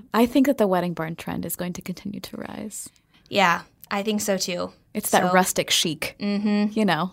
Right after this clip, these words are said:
Speaker 2: Mm-hmm. Yeah. So I've actually never been. I, now I,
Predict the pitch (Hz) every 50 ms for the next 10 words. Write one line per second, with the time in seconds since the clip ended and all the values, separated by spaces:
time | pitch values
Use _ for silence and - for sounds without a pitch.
0 | - - 220 202 202 202 202 220 214 214 214 214 - - - - - - 226 226
1 | 262 285 277 269 - _ - - _ _ - - 240 - 165 269 392 554 554 539
2 | - - 415 320 254 220 - 269 240 226 208 190 - - 277 359 - - 247 262
3 | 320 466 554 - - 339 320 262 -